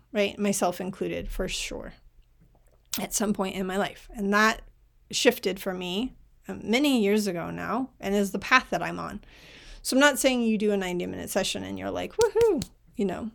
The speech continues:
I'm pretty sure you get that. But that, that I am opening this up to that possibility in the name of the gift economy model. So, um, I am recording this partly so people can understand what the heck this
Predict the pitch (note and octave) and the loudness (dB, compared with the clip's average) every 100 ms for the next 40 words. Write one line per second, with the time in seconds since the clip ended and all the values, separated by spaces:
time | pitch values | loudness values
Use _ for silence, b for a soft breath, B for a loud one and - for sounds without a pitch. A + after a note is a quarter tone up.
0 | - G3 G3 F#3+ F3 - - F#3+ F#3+ F3+ | -8 -8 -4 -4 -4 -6 -6 -6 -6 -6
1 | - F#3 - E3+ - b b b b b | -6 -8 -2 -2 -2 b b b b b
2 | b b - A3 G3+ G3+ A3+ G#3+ - G3 | b b 0 0 2 0 -2 -4 -12 -10
3 | - A3+ B3 B3 A#3+ A#3 A3 G#3 F#3 F#3+ | 2 6 6 6 4 4 4 2 0 -2
4 | - F3+ F3 - - - - G3 F3 F3+ | -4 -2 -4 -6 -8 -4 -2 0 0 0
5 | F3 F#3 G3 - - F#3 F#3+ F3+ F3 F3 | -4 0 2 2 2 0 -2 -2 0 0
6 | - G3+ G3 F#3+ F#3+ F#3 E3+ E3+ E3 E3+ | 0 2 2 2 -2 -2 -4 -4 -6 -8
7 | F3+ E3+ F3+ - - - - F3 E3+ E3 | -10 -6 -6 -8 -10 -10 -6 -6 -4 -4
8 | D#3+ D#3+ - F3+ - - F3 E3 E3 E3 | -6 -6 -10 -8 -4 -2 -2 -4 -8 -12
9 | _ b b b b b _ - - F#2 | _ b b b b b _ -12 -10 -10
10 | - _ _ - F3 F3 E3+ E3 - G3+ | -14 _ _ -10 -8 -6 -6 -8 -2 2
11 | - F4 D4 A3+ G#3+ - - C#4 C4+ C4+ | 8 8 8 6 2 -4 2 2 4 2
12 | A3+ - G#3 F#3+ A#3 G#3+ G#3+ A3+ E3+ F#3 | 2 0 0 0 0 0 0 0 -4 -2
13 | G3 - E3+ E3 G#3 - F#3+ F3+ - - | -2 -2 -2 0 2 2 0 -2 -4 -6
14 | E3 - | -6 -6